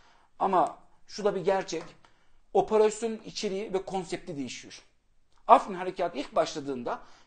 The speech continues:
Türk medyası da dahil olmak üzere, Türk siyasi tarihi de, siyasetçiler de dahil olmak üzere Y P G'ye ve bölgedeki Kürt ayrılıkçı Kürt hareketine karşı yapıldığını ifade etmişlerdi.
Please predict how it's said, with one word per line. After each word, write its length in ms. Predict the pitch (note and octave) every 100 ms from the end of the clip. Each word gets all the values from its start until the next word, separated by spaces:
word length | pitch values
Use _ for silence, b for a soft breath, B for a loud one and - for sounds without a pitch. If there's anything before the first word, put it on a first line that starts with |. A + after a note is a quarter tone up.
| b
Türk 180 | - A#3
medyası 380 | F#3+ E3 F3 -
da 80 | E3
dahil 160 | D#3+
olmak 160 | D#3+ D#3+
üzere, 200 | C#3+ C3+
Türk 160 | A3
siyasi 360 | - F#3 D3+ C#3+
tarihi 320 | D3+ C3+ B2
de, 40 | C3 - b b
siyasetçiler 600 | - F#3+ D3+ D#3+ - D3+
de 60 | C3+
dahil 200 | D3 D3+
olmak 300 | D#3 F3 E3+
üzere 220 | D#3+ A#3 - b b b b
Y 220 | E3 F#3
P 120 | F#3+ F3
G'ye 440 | E3 D3 E3+ -
ve 140 | G3+
bölgedeki 480 | G3+ E3+ D3+ E3+ -
Kürt 200 | - G#3+ -
ayrılıkçı 460 | F3+ F3 E3+ A#3+
Kürt 200 | C4+ -
hareketine 480 | F#3+ F#3 F3 F#3+ -
karşı 340 | D3+ C3+ D#3 - b b b
yapıldığını 400 | D3 D#3 D3+ C#3
ifade 320 | C3 C3 A#2+
etmişlerdi. 500 | B2 B2 - A2+ A2